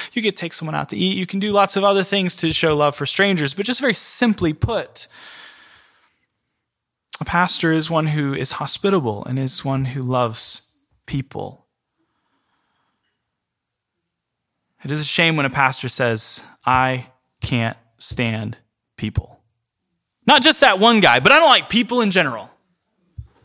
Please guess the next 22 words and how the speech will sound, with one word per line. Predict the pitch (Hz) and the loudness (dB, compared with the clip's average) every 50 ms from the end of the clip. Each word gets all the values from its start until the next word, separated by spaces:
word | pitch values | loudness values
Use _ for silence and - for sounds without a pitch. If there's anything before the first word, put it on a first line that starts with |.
| _ _ _ _ _ _ - | _ _ _ _ _ _ -8
That | 156 160 | -6 -2
man | 175 180 175 | 0 0 0
should | - 175 160 | 0 0 2
not | 147 139 | 0 2
be | 147 147 | 2 0
a | 147 | -2
pastor. | - 202 220 220 214 - - 143 - 139 - _ _ _ _ _ _ - - _ _ _ _ _ _ _ _ _ _ _ _ _ _ _ _ _ _ _ _ _ _ _ _ _ _ _ _ _ _ _ _ _ _ _ _ _ _ _ _ _ _ _ _ _ _ _ _ _ _ _ _ _ _ | 0 0 0 0 -2 -4 -6 -8 -10 -10 -14 _ _ _ _ _ _ -20 -20 _ _ _ _ _ _ _ _ _ _ _ _ _ _ _ _ _ _ _ _ _ _ _ _ _ _ _ _ _ _ _ _ _ _ _ _ _ _ _ _ _ _ _ _ _ _ _ _ _ _ _ _ _ _
He's | - 127 123 | -10 -8 -4
not | 143 135 - | -4 -4 -4
qualified, | - - 165 165 175 170 - - 127 - 127 123 - _ _ _ _ _ _ _ _ _ _ _ _ _ _ _ _ _ _ _ _ - | -4 -2 0 0 0 0 -2 -6 -10 -10 -10 -12 -20 _ _ _ _ _ _ _ _ _ _ _ _ _ _ _ _ _ _ _ _ -8
not | 131 131 143 135 | -8 -8 -8 -6
gifted, | - 156 156 - - - 107 - - - _ _ _ _ - | -6 -6 -6 -8 -10 -12 -14 -14 -16 -20 _ _ _ _ -4
not | 131 131 131 - | -4 -4 -2 -4
called. | - - 170 156 - - - - _ _ _ _ _ _ _ _ _ _ _ _ _ _ _ _ _ _ _ _ _ _ _ _ _ - | -4 -6 -4 -6 -6 -8 -12 -20 _ _ _ _ _ _ _ _ _ _ _ _ _ _ _ _ _ _ _ _ _ _ _ _ _ -2
Not | - 147 165 185 - | 2 4 4 4 6
all | 160 175 196 208 | 4 4 4 4
necessity | 220 214 - - - 208 202 - - - 190 170 175 170 170 165 | 4 2 2 2 2 2 2 2 2 2 2 2 2 2 0 0
is | 160 165 151 143 147 | -2 -2 -2 0 0
your | 165 175 180 | 2 2 2
responsibility | 175 170 - - 165 165 156 - 156 156 156 151 147 143 | 2 0 0 2 2 2 2 0 0 0 0 0 0 -4
to | 139 | -6
fill. | - - - 233 214 156 107 - - | -6 -2 0 0 0 0 0 -6 -14